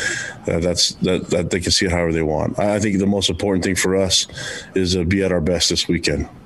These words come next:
And, and, uh, if that's stylish to everybody, great. But I've been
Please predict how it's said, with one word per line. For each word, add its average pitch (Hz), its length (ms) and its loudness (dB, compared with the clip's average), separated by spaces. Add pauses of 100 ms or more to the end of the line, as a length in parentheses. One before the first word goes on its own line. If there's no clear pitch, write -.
(140)
And, 78 220 2
and, 78 360 0 (540)
uh, - 420 2 (600)
if 92 340 2
that's 104 180 2
stylish 120 540 2
to 131 60 4
everybody, 131 440 4
great. 104 380 2
But 82 160 2
I've 95 160 2
been 98 280 2